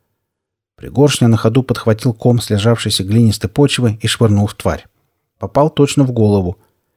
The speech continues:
Та дёрнулась, стала как бы задираться кверху, оставаясь на прежнем месте. Это отъехал вверх круглый щиток цвета старой кости, прикрывающий морду. Показались челюсти, украшенные зубчатыми жвалами,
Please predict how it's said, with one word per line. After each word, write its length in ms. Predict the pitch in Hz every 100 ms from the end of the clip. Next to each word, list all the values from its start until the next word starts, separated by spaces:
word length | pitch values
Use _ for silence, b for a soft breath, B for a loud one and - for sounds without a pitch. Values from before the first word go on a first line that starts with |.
| _ -
Та 120 | 92
дёрнулась, 580 | 95 156 151 127 - - _
стала 300 | - 107 110
как 160 | 110
бы 120 | 104 101
задираться 480 | 104 127 131 -
кверху, 460 | 113 139 117 - 87
оставаясь 420 | 87 - 104 92 -
на 80 |
прежнем 340 | 104 101 95 110
месте. 360 | 107 - 90 - _ _ _ _ _ _
Это 220 | 98 120
отъехал 440 | 117 127 135 139 117
вверх 360 | 120 147 -
круглый 400 | - 139 135 131
щиток 400 | - 131 - 143
цвета 320 | - 135 131
старой 300 | 113 - 123
кости, 360 | 120 160 147 -
прикрывающий 640 | - - 120 131 123 139
морду. 420 | 139 123 95 - _ _ _ _ _ -
Показались 460 | - 95 123 113
челюсти, 580 | - 147 147 131 - 120 -
украшенные 580 | - 131 127 123 120
зубчатыми 500 | 101 123 - 110 123
жвалами, 560 | 110 101 117 113 113